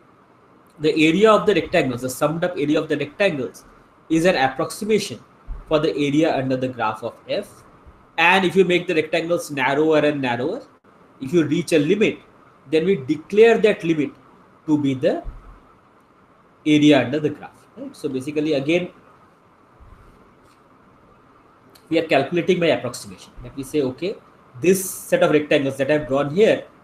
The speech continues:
do not exactly capture the graph. Part of the rectangles are poking out and so on. But if you make it narrower and narrower, the parts which are missing will become smaller."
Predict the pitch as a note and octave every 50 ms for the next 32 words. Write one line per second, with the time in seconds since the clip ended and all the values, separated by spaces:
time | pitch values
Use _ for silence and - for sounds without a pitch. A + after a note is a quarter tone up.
0 | - - _ _ _ _ _ - D3+ D#3+ E3+ F#3 G#3 G3+ F#3 - C#3+ - G3 F#3
1 | F#3 G3 G3 G3 E3+ D3 - E3+ D3 C3+ B2 A#2+ A2+ A2 - - - C#3+ C#3+ D3
2 | C#3 C#3+ C#3 C#3 C3 - D3 C3+ C3+ C3+ C3+ C3 C3 C3+ C3 B2+ C3+ B2+ A#2 A#2+
3 | A#2+ A#2 A#2+ A#2 A2 - - - G3+ F3 B2+ - - - - - - _ _ _
4 | _ - D#3+ E3 D#3+ D3 F#3+ F3+ F3+ E3+ F3+ F#3+ G3 - C#3+ C3+ - E3 F3 F#3+
5 | G3 F#3 F#3+ F#3 F3 D#3 C#3 C#3+ E3 F3 F3+ F3+ F3+ F3+ F#3 - - D#3 D3 D3+
6 | D#3 - - D#3+ - E3+ D3+ D3 D3 D3 E3 D#3+ D#3+ D#3 D3+ D3 D3+ D3 - -
7 | - F3 G#3 G#3 D#3+ A#2+ G#2+